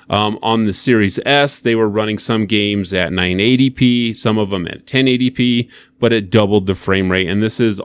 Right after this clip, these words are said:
all being done on the, um, on system side stuff. So this isn't, like, adding anything new to these consoles. It's just the engineers are engineering, and they're getting a lot of gains out of the system.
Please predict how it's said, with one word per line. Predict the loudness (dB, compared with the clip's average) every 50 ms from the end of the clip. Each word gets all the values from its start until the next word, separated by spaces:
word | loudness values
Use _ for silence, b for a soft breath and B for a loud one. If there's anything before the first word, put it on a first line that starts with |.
| -8
all | -4 -2 -2 0 0 -2
being | -2 -2 -2 -2 -2 -4 -6 -4
done | -2 -2 0 0 0 0 -2 -2 -4
on | -2 -2 0 0 2 2 2 2 2 2 2 2 0 0 0 -2 -2 -4 -8 _ -2
the, | 0 2 2 4
um, | 4 4 2 2 2 2 0 0 -2 -4 -4
on | -4 -4 -2
system | -2 -2 -2 -4 -2 -2 -4 -4
side | -2 -2 -4 -4 -4 -6
stuff. | -8 -8 -8 -10 -10 -8
So | -8 -6
this | -4 -4 -2 0 0
isn't, | 0 0 0 -4 -6
like, | -6 -6 -6 -6 -8 -10 -12 -20 _ b b b b b b b b b b b b b b -6
adding | -2 0 2 2 2 2
anything | 2 2 2 2 4 4 6
new | 6 4 4
to | 2 0 -2
these | -2 -2 -2
consoles. | 0 2 2 2 2 2 0 0 0 0
It's | -2 -4 -2
just | 0 0 2 2 0 -2 -6 -10 -12 -6
the | -4 0 0
engineers | 0 0 2 0 2 2 4 4 4 4 4 2 2 0
are | -2 0
engineering, | 0 0 0 0 0 2 2 4 4 4 4 2 2 0 0 -2 -8 -14 _ _ _ _ _ -4
and | -2 0 2 2 2 0 0 0 0 0
they're | 2 2 2 2
getting | 2 2 2 2 2
a | 2
lot | 2 2 2 2 2
of | 0 -2
gains | -2 -2 -2 -2 -2 -4 -2
out | -2 -2 -2 -4
of | -6
the | -8 -8
system. | -4 -2 -2 0 0 0 2 2 2 0 -4